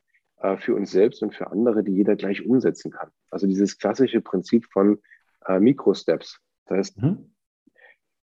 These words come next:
Speaker 1: wir, wir geben wirklich in dem Podcast auch Handlungswege mit an die Hand, wo wir sagen können, morgen setze ich genau das um und gucke mal, was dabei rauskommt.
Speaker 2: Mhm.
Speaker 1: Also wir nehmen
Speaker 2: Gib-,
Speaker 1: auch die
Speaker 2: ja.
Speaker 1: Hürden weg.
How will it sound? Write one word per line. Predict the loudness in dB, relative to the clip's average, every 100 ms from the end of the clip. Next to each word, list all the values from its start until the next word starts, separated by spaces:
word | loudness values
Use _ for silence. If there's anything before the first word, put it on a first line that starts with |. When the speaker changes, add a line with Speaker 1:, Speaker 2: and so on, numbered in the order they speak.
| _ _ _ _
Speaker 1:
wir, | 6 8 8
wir | 6
geben | 4 6 6
wirklich | 4 4 4 2
in | 2
dem | 2 2
Podcast | -2 -8 -4 -4 -4 -8 -2
auch | 2 2 -2 _ _ _ _ _ _ _ _ _ _ _ _ _
Handlungswege | -16 -4 2 2 2 4 4 6
mit | 4
an |
die | 2 -2
Hand, | -4
wo | -2
wir |
sagen | -2 -2
können, | -4 -6 -8 -2
morgen | 4 6 6
setze | 4 0
ich | -4
genau | -4 -2 0
das | -2 -4
um | -4 -6 -6 _
und | -2
gucke | -2 0
mal, | -2
was | -4 -8
dabei | -8 -8
rauskommt. | -10 -14 -20 -20 _ _ _ _ _ _ _ _
Speaker 2:
Mhm. | -4 -4
Speaker 1:
Also | -2 2
wir | 4
nehmen | 6 6
Speaker 2:
Gib-, | 4
Speaker 1:
auch | 0
die | -2
Speaker 2:
ja. | 0
Speaker 1:
Hürden | 0 -2
weg. | -4 -8 -12